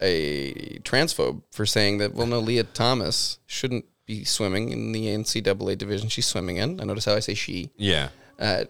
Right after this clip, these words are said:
Speaker 1: I don't believe that Leah Thomas should be swimming in that division. Now, many people are on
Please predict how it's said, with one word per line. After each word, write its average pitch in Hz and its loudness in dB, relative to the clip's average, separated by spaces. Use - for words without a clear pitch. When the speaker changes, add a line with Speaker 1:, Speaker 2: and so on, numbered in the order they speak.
Speaker 1:
I 113 6
don't 117 4
believe 117 0
that 113 -6
Leah 113 2
Thomas 113 0
should 107 -2
be 107 -2
swimming 110 0
in 110 2
that 104 2
division. 123 0
Now, 101 0
many 127 4
people 85 -2
are 110 4
on 110 2